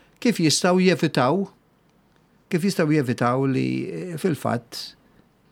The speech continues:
il-ġlieda politika reliġjuża ma tiġix fuq il-, dak tax-xandir.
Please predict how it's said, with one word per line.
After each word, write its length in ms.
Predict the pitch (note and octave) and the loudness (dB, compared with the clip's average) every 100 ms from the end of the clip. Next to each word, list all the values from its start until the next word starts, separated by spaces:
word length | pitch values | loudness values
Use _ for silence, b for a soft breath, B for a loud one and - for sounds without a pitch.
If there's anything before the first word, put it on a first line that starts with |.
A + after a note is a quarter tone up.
| _ _ - | _ _ 0
il-ġlieda 540 | D3 B2+ F#3+ C#3 B2+ C3+ | 2 4 6 6 4 2
politika 360 | E3+ G3 C#3+ | 2 2 4
reliġjuża 520 | C3 A2 B2 C3 C#3 C3+ b b b | 2 2 2 4 2 0 b b b
ma 100 | E3+ | 2
tiġix 340 | C3+ A#2 A#2 | 4 2 0
fuq 180 | C#3+ - | 0 0
il-, 140 | C3 - | 0 -2
dak 260 | B2 A2+ - | -2 -2 -2
tax-xandir. 560 | A2 - B2 C#3 A#2 | -4 0 0 2 0